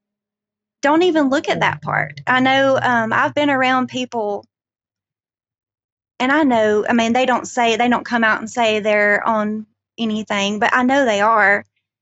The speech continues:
And you just have to love 'em anyways. Like, I feel like that's the best way. Um, I feel like that's what Jesus would do.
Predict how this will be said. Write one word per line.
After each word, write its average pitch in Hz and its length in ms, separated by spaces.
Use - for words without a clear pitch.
And 262 160
you 285 60
just 339 240
have 370 140
to 349 100
love 285 300
'em 208 160
anyways. 254 680
Like, 95 320
I 262 220
feel 285 180
like 220 220
that's 247 240
the 254 100
best 220 320
way. 208 480
Um, 214 460
I 254 140
feel 349 180
like 330 180
that's 269 320
what 240 160
Jesus 254 460
would 202 160
do. 208 380